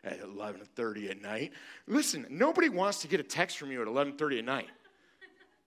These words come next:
Um, "I gotta make sure I answer these emails." Do you? Where, where,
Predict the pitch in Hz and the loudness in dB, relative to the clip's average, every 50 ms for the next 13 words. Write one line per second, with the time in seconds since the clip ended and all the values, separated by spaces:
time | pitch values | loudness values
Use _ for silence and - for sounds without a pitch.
0 | _ _ _ _ _ _ _ _ _ _ - 151 151 143 135 123 107 - - - | _ _ _ _ _ _ _ _ _ _ 4 6 6 6 6 4 0 -4 -10 -18
1 | _ _ _ _ - _ _ _ _ _ - - _ _ _ - 127 131 110 120 | _ _ _ _ -20 _ _ _ _ _ -20 -20 _ _ _ -2 0 0 2 4
2 | 135 139 139 143 147 139 - - 156 156 160 156 156 160 165 165 - 165 156 160 | 2 2 4 2 0 0 -2 2 4 4 6 6 4 4 2 2 -2 -2 -2 -2
3 | 180 180 156 151 202 208 190 156 123 117 113 127 139 - - - - _ _ _ | -2 -2 -2 0 0 0 2 2 0 2 0 0 -2 -4 -8 -10 -12 _ _ _
4 | _ _ _ _ _ _ _ _ _ _ _ _ _ _ _ _ _ _ _ _ | _ _ _ _ _ _ _ _ _ _ _ _ _ _ _ _ _ _ _ _
5 | _ _ _ _ _ _ _ _ _ _ _ _ _ _ - 123 127 143 180 196 | _ _ _ _ _ _ _ _ _ _ _ _ _ _ -6 -4 -2 2 2 2
6 | 208 202 - - - _ _ _ _ _ _ _ _ _ _ _ _ _ _ _ | 2 0 -6 -14 -20 _ _ _ _ _ _ _ _ _ _ _ _ _ _ _
7 | _ _ _ _ _ _ _ _ _ _ _ _ _ _ _ - 151 185 208 - | _ _ _ _ _ _ _ _ _ _ _ _ _ _ _ 2 4 4 4 4
8 | - 156 175 196 226 247 - | 2 6 6 8 8 6 4